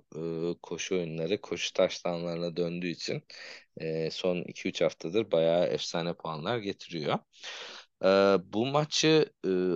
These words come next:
asıl biraz da seçme sebebim, e, Atlanta'nın yaşadığı düşüşten dolayı. E, şimdi Atlanta'da şöyle bir durum var. İlk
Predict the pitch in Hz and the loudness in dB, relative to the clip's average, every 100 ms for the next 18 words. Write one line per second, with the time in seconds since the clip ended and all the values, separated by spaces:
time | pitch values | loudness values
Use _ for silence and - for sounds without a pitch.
0 | - - 98 - 107 101 - _ - 95 | 0 2 2 2 0 -2 -6 _ -6 2
1 | 95 92 90 - - 92 117 117 - 95 | 4 4 2 -4 -2 -2 -2 -2 0 2
2 | 92 90 143 185 202 - - 95 92 95 | 2 2 0 0 -4 -14 -4 0 2 4
3 | 95 90 - - 123 127 - 104 87 101 | 2 2 2 2 4 4 2 -2 -2 -4
4 | 95 95 85 - _ 85 87 87 80 85 | -2 -2 -4 -8 _ -4 0 -2 0 2
5 | 85 - _ _ _ _ _ - 98 90 | 4 2 _ _ _ _ _ -6 -2 -2
6 | - - 78 80 73 73 73 117 - _ | -2 0 0 0 -2 0 0 0 -2 _
7 | _ - - _ - 87 85 85 87 87 | _ -20 -20 _ -2 2 4 4 4 4
8 | - 101 92 80 - 110 113 - 110 98 | 2 0 2 2 2 0 0 0 -2 2
9 | 127 139 135 - - 110 90 85 85 85 | 2 2 0 -2 4 4 4 -2 -4 0
10 | 113 131 98 107 - | 2 2 0 -2 -4